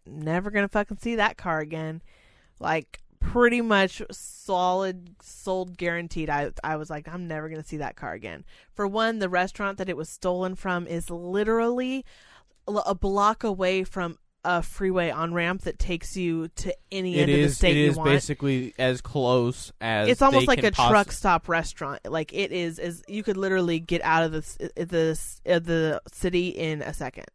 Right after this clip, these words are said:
Speaker 1: No
Speaker 2: Yeah,
Speaker 1: problem.
Speaker 2: i-, i-, as long as there was no traffic, you would be able to, and I mean, it's night, so there's not.
Speaker 1: Yeah, there wouldn't have been any traffic.
Speaker 2: If,
Speaker 1: You
Speaker 2: if
Speaker 1: would have
Speaker 2: you
Speaker 1: been
Speaker 2: have a
Speaker 1: gone
Speaker 2: f-, yeah,
Speaker 1: in a
Speaker 2: if you
Speaker 1: blink of
Speaker 2: have
Speaker 1: an
Speaker 2: a
Speaker 1: eye.
Speaker 2: fucking, I mean, either you run the light or you just wait for that light, which
Speaker 1: There's
Speaker 2: is, like,
Speaker 1: not even
Speaker 2: less
Speaker 1: a light to get on. From that,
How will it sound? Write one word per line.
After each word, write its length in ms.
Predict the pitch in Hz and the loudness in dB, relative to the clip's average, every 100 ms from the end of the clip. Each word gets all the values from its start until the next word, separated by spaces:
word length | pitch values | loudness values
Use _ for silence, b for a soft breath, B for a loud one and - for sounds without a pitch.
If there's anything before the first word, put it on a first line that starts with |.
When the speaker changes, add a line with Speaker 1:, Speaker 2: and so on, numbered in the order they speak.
| _ | _
Speaker 1:
No 120 | 160 | -4
Speaker 2:
Yeah, 160 | 117 160 | -2 0
Speaker 1:
problem. 220 | 123 123 | -2 0
Speaker 2:
i-, 40 | 127 | 0
i-, 300 | 95 123 131 | 0 0 -2
as 160 | 135 | 0
long 240 | 143 151 147 | 0 2 0
as 80 | |
there 140 | 135 139 | 2 4
was 200 | 135 120 | 4 2
no 200 | 117 120 | 0 0
traffic, 480 | - 107 113 123 117 | 2 0 0 -4 -6
you 160 | 113 120 | -4 -4
would 140 | 113 | -2
be 220 | 113 110 | -2 0
able 200 | 110 117 | -2 -6
to, 280 | - 117 104 - | -6 -6 -4 -4
and 100 | 139 | -4
I 40 | |
mean, 140 | 123 | -4
it's 140 | 113 - | -4 -6
night, 260 | 107 - | -6 -8
so 140 | - 113 | -8 -6
there's 160 | 107 | -4
not. 240 | 127 104 - | -4 -6 -4
Speaker 1:
Yeah, 220 | 190 165 | 0 2
there 120 | 170 | 2
wouldn't 220 | 175 185 175 | 2 0 0
have 80 | |
been 160 | 170 165 | -2 -4
any 160 | 151 147 | -6 -8
traffic. 320 | 185 156 117 | -6 -6 -2
Speaker 2:
If, 220 | 139 139 | 0 0
Speaker 1:
You 60 | 165 | 2
Speaker 2:
if 80 | 233 | 2
Speaker 1:
would 80 | 190 | 6
have 60 | |
Speaker 2:
you 60 | 175 | 4
Speaker 1:
been 80 | 151 | 6
Speaker 2:
have 180 | 160 160 | 4 4
a 20 | |
Speaker 1:
gone 80 | 147 | 2
Speaker 2:
f-, 100 | - | 2
yeah, 180 | 143 101 | 2 2
Speaker 1:
in 40 | |
a 20 | |
Speaker 2:
if 40 | 107 | 2
you 40 | |
Speaker 1:
blink 160 | - 147 | 2 4
of 40 | |
Speaker 2:
have 180 | 131 123 | 4 4
Speaker 1:
an 60 | 131 | 4
Speaker 2:
a 40 | |
Speaker 1:
eye. 100 | 139 | 4
Speaker 2:
fucking, 640 | 143 127 127 113 110 104 - _ - | 2 2 0 -2 -6 -10 -14 _ -8
I 60 | |
mean, 300 | 120 113 101 - | -4 -4 -6 0
either 220 | 131 120 | 0 2
you 160 | 120 123 | -2 2
run 220 | 123 135 | 2 2
the 80 | 123 | 2
light 320 | 110 120 131 | 4 4 2
or 120 | 135 | -2
you 120 | 110 | -4
just 180 | 110 127 | -4 -6
wait 280 | 110 104 120 | -4 -2 -2
for 180 | - 127 | -2 -2
that 220 | 113 113 | 2 0
light, 260 | 95 98 110 | 0 0 2
which 80 | 208 | 4
Speaker 1:
There's 120 | 220 | 4
Speaker 2:
is, 80 | 220 | 4
like, 80 | 214 | 6
Speaker 1:
not 100 | 220 | 6
even 120 | 226 214 | 6 6
Speaker 2:
less 0 | |
Speaker 1:
a 80 | 180 | 4
light 360 | 165 196 185 - - | 6 6 4 -2 -6
to 120 | 190 | -4
get 200 | 165 160 | 0 0
on. 280 | 180 151 156 - _ - | 0 -2 -6 -16 _ -20
From 300 | - 190 190 | 0 2 2
that, 320 | 180 180 196 | 2 2 2